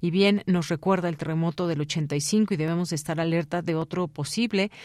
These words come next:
en la Ciudad de México, ya que estamos en una zona sísmica de gran magnitud como Turquía. Ay, ni recordarlo, pero sí, efectivamente estamos en una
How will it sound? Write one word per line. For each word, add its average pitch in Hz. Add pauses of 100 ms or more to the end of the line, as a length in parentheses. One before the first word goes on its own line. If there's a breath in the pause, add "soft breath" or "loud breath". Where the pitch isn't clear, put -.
(220 loud breath)
en 160
la 156
Ciudad 170
de 175
México, 202
ya 160
que 165
estamos 170
en 156
una 160
zona 156
sísmica 196
de 147
gran 156
magnitud 151
como 151
Turquía. 147
Ay, 147
ni 160
recordarlo, 156
pero 156
sí, 208
efectivamente 170
estamos 175
en 160
una 165